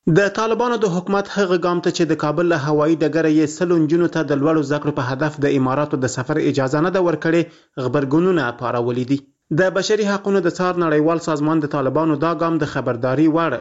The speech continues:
بللی او په خبره یې دا د هغو ظلمونو له کچې هم پورته دی چې دا مهال یې طالبان له زده کړو د نجونو او ښځو د بې برخې کولو لپاره ترسره کوي. د دغه سازمان د ښځو د برخې مسؤلې هیدربار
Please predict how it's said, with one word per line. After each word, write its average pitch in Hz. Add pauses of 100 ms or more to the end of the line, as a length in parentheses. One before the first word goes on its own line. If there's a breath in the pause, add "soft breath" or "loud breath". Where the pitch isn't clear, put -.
(140)
بللی 113 (120)
او 123 (100)
په 120
خبره 170
یې 170 (580 loud breath)
دا 170 (100)
د 143
هغو 165 (140)
ظلمونو 156 (120)
له 131
کچې 156 (100)
هم 151 (100)
پورته 196
دی 170
چې 165
دا 156
مهال 170
یې 180 (460 loud breath)
طالبان 143 (260)
له 135
زده 175
کړو 180
د 143
نجونو 165 (120)
او 131 (120)
ښځو 190 (460 loud breath)
د - (100)
بې 143 (100)
برخې 131
کولو 156
لپاره 156
ترسره 113
کوي. 135 (580 soft breath)
د 175
دغه 196
سازمان 185
د 175
ښځو 175
د 151
برخې 160
مسؤلې 160 (160)
هیدربار 135